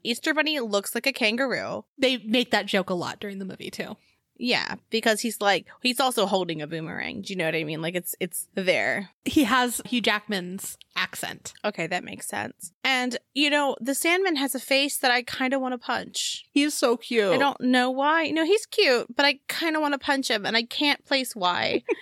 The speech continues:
Speaker 1: <laughs> I just feel pretty strongly about it.
Speaker 2: I don't know. If you've seen this movie, I need you to comment that you've seen it because I feel like I'm the only one that's ever seen this movie, and it's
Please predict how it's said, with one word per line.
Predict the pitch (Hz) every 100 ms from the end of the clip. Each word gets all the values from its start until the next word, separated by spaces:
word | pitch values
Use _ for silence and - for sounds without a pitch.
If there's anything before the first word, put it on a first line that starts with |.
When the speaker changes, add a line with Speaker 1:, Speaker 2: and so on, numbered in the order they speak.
| 440
Speaker 1:
<laughs> | - 415 -
I | - 233
just | 269 - - -
feel | 269 247
pretty | 240 254 240
strongly | - 202 208 196
about | 165 165 160
it. | 101 220 - _ -
Speaker 2:
I | 226 202
don't | 156
know. | 294
If | 311
you've | 370
seen | - 370
this | 359 -
movie, | 202 190
I | 208
need | 220 220
you | 233
to | 226
comment | 208 196 175
that | 180 165 - -
you've | 208 196
seen | 202 175
it | -
because | 226 208
I |
feel | 196 240
like | 240
I'm | 220
the | 226
only | 208 240
one | 247
that's | 220 214
ever | 180 190
seen | 202 180
this | 185
movie, | 180 170 160 -
and | 196
it's | 185 196 -